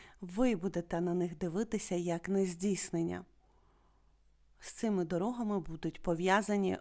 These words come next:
здійснення. На відмінно, на добре.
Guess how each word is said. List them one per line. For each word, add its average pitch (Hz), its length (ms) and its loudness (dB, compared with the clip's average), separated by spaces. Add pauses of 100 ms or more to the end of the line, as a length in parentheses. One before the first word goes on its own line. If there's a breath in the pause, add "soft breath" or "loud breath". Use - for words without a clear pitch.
(160)
здійснення. 170 840 -2 (460 loud breath)
На 208 260 4
відмінно, 185 800 2
на 190 460 4
добре. 165 560 2